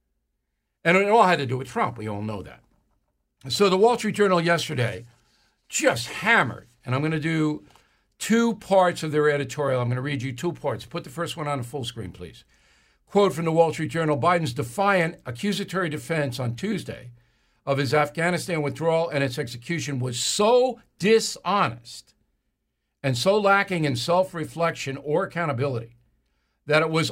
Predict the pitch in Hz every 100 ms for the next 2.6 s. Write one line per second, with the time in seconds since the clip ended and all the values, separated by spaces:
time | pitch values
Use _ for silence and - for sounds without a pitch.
0 | 190 196 240 226 - 160 220 196 196 190
1 | 160 147 127 - 233 254 262 226 196 -
2 | 120 98 - - - -